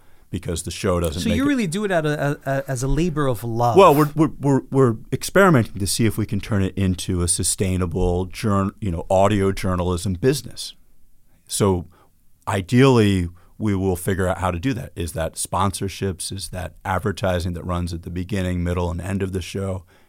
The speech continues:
Speaker 1: Is it, um, a grant from an organization that wants to promote the idea of learning languages?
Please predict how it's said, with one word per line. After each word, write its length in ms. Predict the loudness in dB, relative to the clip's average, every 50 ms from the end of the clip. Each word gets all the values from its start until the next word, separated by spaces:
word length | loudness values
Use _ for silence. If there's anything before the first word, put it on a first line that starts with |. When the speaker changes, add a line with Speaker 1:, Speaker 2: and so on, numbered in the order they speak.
| _ -8
Speaker 1:
Is 300 | -2 -2 0 0 0 0
it, 240 | 0 -2 -2 -4 -6 _ _ _ _ _ -20 -20 -18 -18 -18 -18 -18 -20 -20 -20 -20 -20 -20 -12 -6
um, 520 | -2 -2 0 0 -2 -2 -4 -6 -8 -12 -14 -20 -20 -20 -18 _ -8
a 100 | -8 -8
grant 580 | -8 -6 -4 -2 -2 0 0 -2 -4 -6 -10
from 640 | -14 -10 -6 -4 -4 -2 -2 -2 -2 -4 -4 -6 -4
an 120 | -2 0
organization 720 | 0 0 0 0 -2 -2 0 0 0 0 0 0 -2 -2 -2
that 180 | -2 -4 -4 -6
wants 340 | -4 -4 -4 -4 -4 -6 -8
to 240 | -8 -6 -6 -6 -6
promote 500 | -4 -2 -2 0 2 2 0 0 -2 -4
the 160 | -6 -6 -4
idea 400 | -4 -4 -4 -4 -4 -2 -2 -2
of 100 | -2 -4
learning 300 | -6 -6 -6 -6 -6 -6
languages? 760 | -6 -4 -2 -2 0 -2 -2 -2 -4 -4 -4 -6 -6 -8